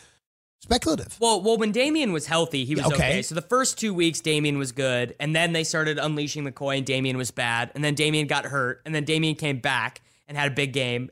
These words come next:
Speaker 2: and then Damian got hurt again, and then McCoy came back, and then McCoy fumbled, and they benched him for fumbling.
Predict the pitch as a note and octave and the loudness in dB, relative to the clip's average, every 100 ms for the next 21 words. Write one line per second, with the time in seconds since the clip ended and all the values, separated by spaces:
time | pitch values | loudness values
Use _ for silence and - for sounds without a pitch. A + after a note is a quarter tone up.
0 | - D#3+ D3 D3+ D3 D#3 - D3+ C#3+ C3 | -2 0 2 0 0 -2 -2 -2 0 0
1 | C#3 E3+ F3+ - _ E3 D#3+ D3+ D3+ F3+ | 0 0 -4 -14 _ -2 0 0 -2 2
2 | F3 E3+ D#3 C3+ B2+ A#2 - D#3+ D#3 C#3+ | 2 2 0 0 0 -2 -6 -4 -2 -2
3 | F3 F3+ E3 C#3+ C#3 B2+ B2+ B2+ B2 D3 | 0 0 2 -2 0 -2 0 -2 0 -2
4 | D3+ - D3 C#3 B2+ C3+ C#3+ F3 G3+ | -2 -4 -4 -6 -6 -8 -2 -2 -2